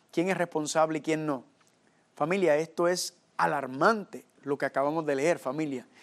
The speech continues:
Cuando yo vi ese documento, yo le voy a enviar el documento completo donde está todo explicado, ¿verdad? La cita, el, el recorte periódico que salió,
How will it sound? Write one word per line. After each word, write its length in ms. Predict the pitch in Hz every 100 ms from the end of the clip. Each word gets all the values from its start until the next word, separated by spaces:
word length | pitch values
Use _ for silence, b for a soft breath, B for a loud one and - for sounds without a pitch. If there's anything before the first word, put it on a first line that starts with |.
| b
Cuando 260 | - 147 143
yo 320 | 135 175 214
vi 220 | 196 214
ese 340 | 214 202 185 156
documento, 600 | 160 160 - 208 185 135
yo 160 | 131 175
le 60 |
voy 160 | 175 180
a 60 |
enviar 220 | 180 175 180
el 100 | 170
documento 520 | 160 147 151 165 208
completo 580 | 143 127 175 208 247 269 B B -
donde 180 | 147 143
está 420 | - 165 165 - -
todo 380 | 160 170 175
explicado, 800 | 165 156 - 147 - 208 254 294 b b _
¿verdad? 300 | 143 139 185
La 140 | 208 156
cita, 420 | - 202 208 202
el, 100 | 170
el 220 | 160 151
recorte 460 | 143 131 175 190 190
periódico 440 | 165 175 208 214
que 120 | 196
salió, 400 | 165 156 190 302